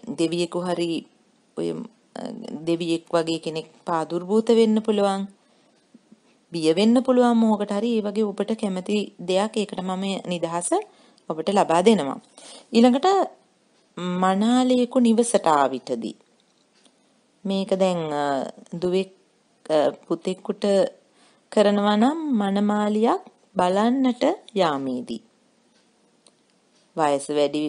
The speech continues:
එක අහු වෙන්න පුළුවන්, බොරු කුණ්ඩි ගැලවෙන්න පුළුවන්. ඕන්නම් ඉතින් මේ <laughs> දත් කුට්ටමක් වගේ එකක් වැටෙන්න අවස්ථාව, අ, පුළුවන්.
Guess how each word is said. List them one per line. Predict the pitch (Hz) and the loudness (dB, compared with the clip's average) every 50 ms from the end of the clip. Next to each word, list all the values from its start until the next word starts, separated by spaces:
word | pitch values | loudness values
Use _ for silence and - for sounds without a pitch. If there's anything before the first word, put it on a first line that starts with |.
| - - _ _ | -6 -10 _ _
එක | 175 170 - - | -6 -6 -4 -4
අහු | 180 185 180 190 202 | -6 -4 -4 -4 -2
වෙන්න | 214 214 214 208 214 208 | -2 0 0 0 -2 -2
පුළුවන්, | 202 220 208 208 208 202 202 202 208 208 - _ _ _ | -2 -2 0 0 0 0 0 -2 -4 -8 -12 _ _ _
බොරු | 202 196 196 190 180 | -2 0 0 0 0
කුණ්ඩි | 180 - 160 160 151 151 147 147 139 | -2 -4 -4 -4 -4 -6 -6 -4 -4
ගැලවෙන්න | 147 147 143 151 151 165 190 202 214 220 226 226 | -2 -2 -2 -2 -4 -2 0 2 2 2 2 2
පුළුවන්. | 220 226 220 208 202 202 202 202 208 214 - _ _ _ _ _ _ _ _ _ _ _ - | 0 0 0 0 0 0 -2 -2 -6 -8 -12 _ _ _ _ _ _ _ _ _ _ _ -4
ඕන්නම් | 180 175 170 170 165 165 165 160 | -2 -2 0 -2 -2 -2 -4 -6
ඉතින් | 156 - 170 165 165 165 156 | -6 -6 -6 -6 -6 -8 -8
මේ | 156 151 147 147 147 151 - _ - - - _ _ _ _ | -8 -10 -10 -10 -12 -14 -16 _ -20 -20 -20 _ _ _ _
<laughs> | - 185 170 - 208 190 | -10 -10 -4 -2 0 2
දත් | 185 170 156 156 - - | 2 0 0 -2 -4 -2
කුට්ටමක් | 175 175 170 - - 175 175 175 170 - | -2 -2 0 2 2 4 4 2 2 2
වගේ | 185 170 165 170 165 165 | 2 0 2 0 -2 0
එකක් | 170 - 170 170 | 2 0 0 0
වැටෙන්න | - 160 151 151 - 180 180 180 185 190 202 190 - _ _ _ - - _ _ _ _ _ _ _ _ _ _ _ _ | 0 -2 -2 0 0 -2 0 0 -2 -4 -4 -6 -8 _ _ _ -20 -20 _ _ _ _ _ _ _ _ _ _ _ _
අවස්ථාව, | 202 202 214 208 208 - - 208 208 202 | 0 2 2 0 0 2 4 4 6 4
අ, | 208 208 208 _ _ _ _ - - - - - - - 196 196 185 - - - - _ - - | 2 0 -4 _ _ _ _ -10 -10 -8 -8 -6 -4 -2 -2 -2 -2 -4 -6 -8 -14 _ -20 -2
පුළුවන්. | - 240 226 226 226 233 226 233 | 0 2 4 6 6 6 4 4